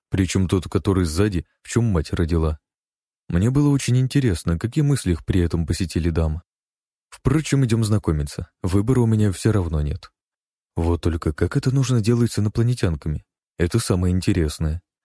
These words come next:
Да и о чем с ними можно разговаривать? Вопросов у меня возникло гораздо больше, чем ответов. Единственное, что я вижу здесь, это летательные аппараты. М, значит, будем говорить о них. Как-то так.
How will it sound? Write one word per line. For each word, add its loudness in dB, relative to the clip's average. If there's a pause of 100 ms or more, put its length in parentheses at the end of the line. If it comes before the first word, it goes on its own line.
(380)
Да 2
и 0
о -2
чем 0
с -8
ними 2
можно 2
разговаривать? 0 (680)
Вопросов 2
у 2
меня 4
возникло 2
гораздо 2
больше, 0
чем -2
ответов. -2 (800)
Единственное, 0
что 0
я 4
вижу 0
здесь, -4 (300)
это 2
летательные 2
аппараты. -2 (380)
М, -2
значит, 0
будем 0
говорить 2
о 0
них. -4 (480)
Как-то 0
так. -4